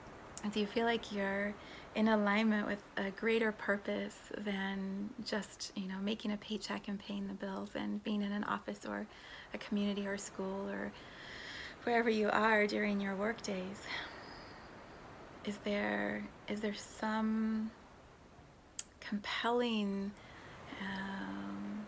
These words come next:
soul-inspiring purpose that has you get out of bed every morning? Often when,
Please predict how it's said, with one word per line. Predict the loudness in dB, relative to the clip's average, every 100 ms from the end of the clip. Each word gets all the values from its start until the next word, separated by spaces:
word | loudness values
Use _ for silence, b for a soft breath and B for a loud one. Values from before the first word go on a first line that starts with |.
| -8
soul-inspiring | -4 -4 -2 0 2 4 4 4 2 -2 0 2 4 6 4 4 0 -2 -2 -4 B B 0
purpose | 4 4 4 2 2 -2 -2
that | 0 0 0
has | 0 -2 -2
you | -2
get | -2
out | -2 -4
of | -4
bed | -4 -2
every | -4 -4 -4 -4
morning? | -4 -4 -2 -4 -8 -14 -16 -16 -16 -16 -16 -16 -16 -16 B B B B 2
Often | 2 4 4 4 4
when, | 2 2 2 0